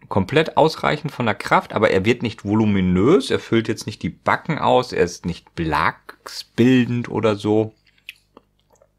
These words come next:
Hm, vielleicht brauche ich noch einen zweiten Schluck, aber den nehme ich gerne. Äh, durchgestylt, rund, ein, ein Klischee,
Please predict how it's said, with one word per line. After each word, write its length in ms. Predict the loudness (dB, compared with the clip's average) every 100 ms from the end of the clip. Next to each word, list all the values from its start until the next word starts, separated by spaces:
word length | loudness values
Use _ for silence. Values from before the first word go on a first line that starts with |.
| _ -18
Hm, 640 | -8 -6 -4 -6 -8 -12 -16 _ _ _ _ _ -20 _ -8
vielleicht 180 | -4
brauche 160 | 0 0
ich 40 |
noch 80 | -2
einen 100 | -6
zweiten 340 | -8 -8 -10 -14
Schluck, 360 | -20 -20 -20 _ _
aber 240 | -2 0
den 140 | 0 0
nehme 160 | -2
ich 100 | -4
gerne. 400 | -2 -2 -2 -8 _ -20 -20 -20 -20 -20 -20 _ _ _ -14
Äh, 200 | -8 -6 -6 -10 _ -20 -20 _ _ _ _ -2
durchgestylt, 800 | 0 0 -2 -2 2 4 4 2
rund, 520 | 2 2 2 -6 -8
ein, 460 | -6 -6 -8 -6 -6
ein 80 | -2
Klischee, 560 | 0 2 4 4 2